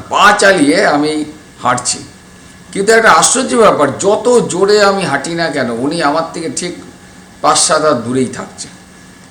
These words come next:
এবার আমি দৌড়ানো শুরু করলাম, কিন্তু উনি কিন্তু হাঁটছে, উনি দৌড়াচ্ছে না, কিন্তু দৌড়ালো সে পাঁচ সাত হাত দূরে।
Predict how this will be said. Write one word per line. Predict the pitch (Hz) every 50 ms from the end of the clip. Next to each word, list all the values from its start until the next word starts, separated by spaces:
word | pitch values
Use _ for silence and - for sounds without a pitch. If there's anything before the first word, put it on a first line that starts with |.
| - - - - - - - - - - - -
এবার | - 143 180 190 190
আমি | 202 196 202
দৌড়ানো | 160 143 196 226 277 285 277 269 240
শুরু | - 214 208 190 160 139
করলাম, | 143 123 113 110 - - - - - - - - - - -
কিন্তু | 202 208 208 202
উনি | 202 220 233 262 254
কিন্তু | 277 277 277 254 254 226
হাঁটছে, | 202 185 175 - - - - - - - - - - - - - -
উনি | 135 165 214 226
দৌড়াচ্ছে | 240 240 240 247 240 - - - 147 -
না, | 87 - - - - - - - - -
কিন্তু | - 170 180 - 196 170 160 175 175 131 110
দৌড়ালো | 131 156 190 214 226 254 262 254 240 233
সে | 220 220 214
পাঁচ | - - 151 151 151
সাত | - - 160 147 - 143
হাত | 131 113 98 -
দূরে। | 98 - -